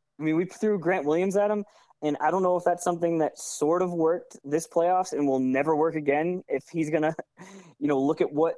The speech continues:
Grant did and just go, "Absolutely not. There's no way Grant Williams is gonna have any impact on what I'm doing." And he still put up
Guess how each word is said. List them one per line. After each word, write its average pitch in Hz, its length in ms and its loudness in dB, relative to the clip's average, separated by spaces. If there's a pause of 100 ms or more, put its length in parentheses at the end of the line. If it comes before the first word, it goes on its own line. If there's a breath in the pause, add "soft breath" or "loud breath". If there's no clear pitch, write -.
Grant 147 360 -2
did 160 240 2
and 143 120 0
just 131 140 -4
go, 131 240 2
"Absolutely 147 460 -2
not. 120 180 -2
There's 139 220 0
no 160 320 2
way 147 240 2
Grant 135 260 0
Williams 131 240 0
is - 20 -8
gonna 127 140 0
have 127 160 -4
any 143 240 -2
impact 131 440 -2
on 127 160 -4
what 127 120 0
I'm 123 160 -2
doing." 120 240 -8
And 156 80 0
he 196 80 0
still 170 220 -2
put 156 140 2
up 139 140 -2